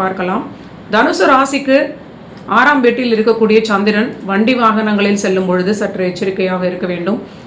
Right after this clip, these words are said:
திடீர் பிரயாண-, பிரயாணங்களால் உங்களுக்கு நன்மையான நிலை சில நிலைகளாக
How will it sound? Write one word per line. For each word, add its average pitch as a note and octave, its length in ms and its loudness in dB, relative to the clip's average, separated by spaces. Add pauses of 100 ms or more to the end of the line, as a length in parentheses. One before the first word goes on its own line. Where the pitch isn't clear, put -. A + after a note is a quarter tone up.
(180)
திடீர் A#3 340 2
பிரயாண-, A3 400 2 (160)
பிரயாணங்களால் A#3+ 800 4
உங்களுக்கு F#3+ 340 -2
நன்மையான G#3 540 2
நிலை G3 160 0 (120)
சில F#3+ 120 2 (300)
நிலைகளாக F3+ 540 -2